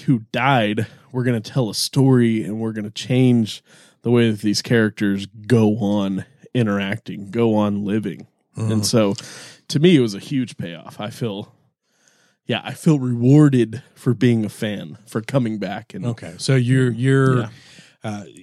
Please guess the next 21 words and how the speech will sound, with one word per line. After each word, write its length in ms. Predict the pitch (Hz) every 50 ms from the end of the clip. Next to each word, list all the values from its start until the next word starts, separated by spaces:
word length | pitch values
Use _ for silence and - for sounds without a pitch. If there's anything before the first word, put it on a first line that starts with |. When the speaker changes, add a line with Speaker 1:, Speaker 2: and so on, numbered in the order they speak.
| 87 98 92 110 127
Speaker 2:
you 320 | 139 131 131 156 151 156 151
don't 260 | 151 143 139 123 113
feel 360 | - - 135 131 131 120 113
cheated 460 | 104 - - - 151 147 131 123 110 107
or 60 | 104
slighted 720 | - - - 127 117 117 117 113 110 113 110 110 107 101 104
or 640 | 98 98 104 104 101 101 101 101 98 98 98 98 98
Speaker 1:
No. 80 | - -
Speaker 2:
in 140 | - 104
any 180 | 107 107 107 101
way, 300 | 98 101 98 95 92 92
okay? 220 | - - - 190 185
'Cause 160 | - 131 113
there's 140 | 135 135 123
a 60 | 165
Speaker 1:
No, 60 | 175
Speaker 2:
lot 180 | 151 180 175 170
Speaker 1:
not 60 | 131
at 60 | 123 139 131
Speaker 2:
of, 40 | 117
Speaker 1:
all. 220 | 123 - - -